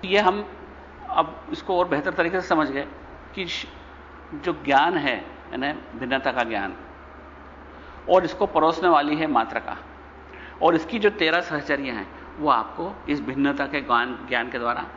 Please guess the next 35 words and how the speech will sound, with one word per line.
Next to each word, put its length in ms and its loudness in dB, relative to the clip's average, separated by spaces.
लगातार 420 0
आपको 280 -6
संसार 240 -4
दृश्य 200 -12
में, 120 -12
जैसे 160 -6
मैंने 120 0
कल 160 0
का 100 -6
उदाहरण 220 2
बताया, 340 2
मेरे 160 2
को 120 0
एक 160 -2
श-, 200 -12
थोड़ी 120 4
सी 60 -4
देर 160 2
के 40 -2
लिए 100 0
क्रोध 280 4
आ 80 6
गया 140 -2
था, 100 -8
क्रोध 200 4
में 120 4
मैं 120 0
कुछ 100 0
शब्द 160 0
बोल 260 2
दिया 160 -2
और 140 6
उसके 220 2
बाद 420 4
तुरंत 360 0